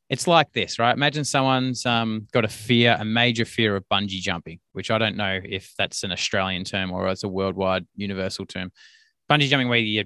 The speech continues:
tie the, that cord, that elastic cord around your, um, your ankles, and you go up to a high plank, or you jump off a bridge or something like that, and you,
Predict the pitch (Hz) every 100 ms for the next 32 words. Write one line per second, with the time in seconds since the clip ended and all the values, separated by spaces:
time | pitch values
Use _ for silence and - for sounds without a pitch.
0 | - - 123 113 104 - - 101 - -
1 | 113 107 101 98 - 101 104 - - -
2 | 110 101 101 98 95 92 90 _ _ _
3 | - 92 90 90 90 - - 95 104 104
4 | 95 95 98 92 85 101 95 - 90 87
5 | 87 - 101 92 - - 92 - 90 90
6 | 90 - 101 98 87 95 87 90 90 87
7 | 87 - 92 82 87